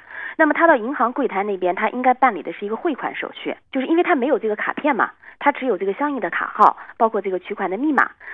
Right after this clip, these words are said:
那么这种情况下，他没有就是用这种不正当的这个手段去盗得了这个刘女士的这个卡号，而是因为两个人在谈恋爱期间知道了她的这个卡号，知道了她这个密码，把她这个钱取出来，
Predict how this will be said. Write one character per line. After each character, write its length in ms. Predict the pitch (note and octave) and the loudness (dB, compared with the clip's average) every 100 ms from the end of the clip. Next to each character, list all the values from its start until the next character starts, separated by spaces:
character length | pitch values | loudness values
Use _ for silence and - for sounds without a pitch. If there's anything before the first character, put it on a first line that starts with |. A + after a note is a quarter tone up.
| - | -2
那 80 | D#4+ | 2
么 80 | D#4 | 4
这 80 | G4+ | 4
种 100 | D#4+ | 4
情 100 | G3 | 0
况 80 | A3 | -2
下， 140 | A3 G#3+ | 0 0
他 220 | - F#4+ | 2 2
没 260 | C#4 G3+ | 4 2
有 260 | E4+ D3 - - - - | 4 4 2 -8 -20 -6
就 100 | G#3+ | -4
是 100 | G#3+ | -2
用 280 | G#3 G#3+ F3+ | 0 0 0
这 160 | C4+ A3 | -2 -2
种 540 | F#3 D3+ C#3 C3 - - | -2 -2 -4 -10 -4 -2
不 80 | |
正 200 | C#4+ F4+ | 2 2
当 160 | C#4+ D4 | 2 2
的 100 | C4 | 0
这 100 | G#3+ | -2
个 100 | F#3 | -4
手 200 | - - | -6 -2
段 220 | F#3+ F3+ - - - | 2 2 -2 -16 -20
去 380 | - - C4 - - - | -8 -4 -2 -4 -8 2
盗 220 | F4+ G#3 | 4 4
得 180 | D#3+ D3 | -2 -2
了 140 | D#3+ | -4
这 100 | E3+ | -4
个 80 | E3 | -6
刘 160 | D3+ | -6
女 140 | E3+ C#3 | -6 -8
士 120 | - | -10
的 120 | - | -10
这 100 | - | -10
个 60 | C3+ | -10
卡 200 | - - | -8 -6
号， 280 | - D3 - - - - | -2 -2 -2 -8 -18 4
而 200 | G3 C4+ | 6 6
是 160 | E4+ - | 2 -2
因 180 | D#4+ D#4 | 0 2
为 140 | A#3 | 2
两 260 | G#3 D#3 - | 0 -2 0
个 80 | |
人 200 | G#3 G3 A3+ | 0 0 0
在 480 | B3 F#3 D#3 C#3+ - - | 2 4 2 0 -6 -4
谈 120 | G3 | -2
恋 120 | D4+ | 2
爱 100 | C#4 | 0
期 180 | A3 C#4 | 0 -6
间 280 | C#4+ C#4+ D4 - | 0 0 -2 -6
知 180 | - G4 | 0 4
道 140 | F4+ | 6
了 100 | G3+ | 4
她 140 | - F#3+ | -2 -4
的 100 | F3+ | -6
这 120 | F3+ | -6
个 80 | D#3 | -6
卡 280 | - - - | -4 -6 -4
号， 160 | F3 - | -4 -4
知 180 | - | -4
道 120 | B3 C4+ | 0 0
了 100 | A3+ | 0
她 140 | A#3+ | -4
这 140 | B3+ | -8
个 100 | C#4+ | -4
密 240 | D#4 F#4+ C4+ | -2 -2 0
码， 220 | D3+ - - | 0 -2 0
把 160 | D3+ | 0
她 160 | C3 F3+ | 0 -4
这 80 | G3 | -4
个 100 | F3 | -6
钱 200 | - D#3 | -6 -12
取 180 | - A2+ | -12 -12
出 80 | E3+ | -4
来， 180 | C#3 A2+ | -2 -2